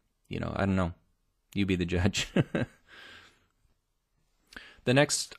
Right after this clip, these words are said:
article comes from a website called Deccan Chronicle dot com,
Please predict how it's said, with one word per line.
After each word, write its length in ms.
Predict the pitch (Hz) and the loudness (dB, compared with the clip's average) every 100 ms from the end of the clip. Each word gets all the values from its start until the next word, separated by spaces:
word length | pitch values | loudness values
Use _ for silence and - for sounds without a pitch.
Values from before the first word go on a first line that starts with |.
| - | 6
article 380 | 127 135 135 | 6 8 4
comes 320 | 135 127 123 - | 6 4 4 2
from 560 | 120 117 117 117 110 - | 2 4 4 4 0 -2
a 240 | - 107 | 0 2
website 420 | 101 104 101 107 101 | 4 2 2 0 0
called 320 | 113 101 92 | 2 2 4
Deccan 380 | 98 104 113 98 | 2 2 0 0
Chronicle 440 | - 98 101 101 | 0 0 0 -2
dot 280 | 98 87 - | 0 -2 -2
com, 540 | - 107 98 85 85 | -4 0 0 -2 -6